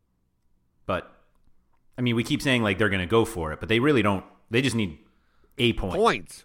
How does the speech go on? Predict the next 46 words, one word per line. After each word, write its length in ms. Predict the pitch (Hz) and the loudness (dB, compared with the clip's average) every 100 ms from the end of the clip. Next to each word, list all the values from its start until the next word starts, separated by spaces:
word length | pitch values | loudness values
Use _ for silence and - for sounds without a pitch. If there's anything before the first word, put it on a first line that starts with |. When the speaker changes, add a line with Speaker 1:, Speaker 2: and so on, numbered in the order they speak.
| - | 2
Speaker 2:
Right. 220 | 170 123 | 4 4
They 100 | 135 | 0
just 180 | 131 131 | -4 -6
need 120 | 139 | -2
a 180 | 135 143 | 0 0
point. 400 | - 180 120 - | 0 0 0 0
Right. 160 | 139 110 | 2 4
Speaker 1:
So, 80 | 107 | 4
Speaker 2:
A 20 | |
Speaker 1:
like, 180 | 98 95 | 4 4
they're 180 | 110 | 4
not, 100 | 113 | 6
Speaker 2:
zero 180 | 113 165 | 4 4
zero 20 | |
Speaker 1:
yeah. 100 | 110 | 4
Speaker 2:
game 160 | 104 98 | 0 -2
is 120 | 90 | -8
fine. 500 | - 139 107 - - - | -2 0 0 -6 -14 -8
Speaker 1:
Right. 260 | 82 - | -8 -6
They're, 180 | 107 113 | 0 2
this 200 | 117 113 | 2 0
isn't 340 | 120 110 95 110 | -2 -2 -4 0
a 200 | 98 92 | 0 0
second 360 | - 110 110 | 0 -2 0
leg 180 | 98 92 | -2 -2
of 60 | 87 | -4
Champions 480 | - 98 90 82 82 | -4 -4 -4 -6 -6
League 160 | 80 | -8
where 100 | 85 | -6
they're 100 | 85 | -6
like, 140 | 82 107 | -4 0
"Oh, 120 | 170 | 0
you 120 | 147 | 0
need 140 | 113 104 | -2 -2
to 60 | |
score 240 | - 123 113 | -4 -2 -2
four 260 | 117 107 | -2 -2
goals." 340 | 98 95 71 90 | 0 -2 -4 -6
Like, 160 | 80 | -6
no, 140 | 107 127 | -4 -4
they're, 220 | 120 123 - - - - _ | -4 -4 -12 -20 -20 -20 _
they 120 | 113 123 | 4 4
have 140 | 113 | 4
clearly 360 | - 127 123 117 | 2 2 4 2
made 240 | 110 104 | 2 2
it 200 | 107 - | 0 -6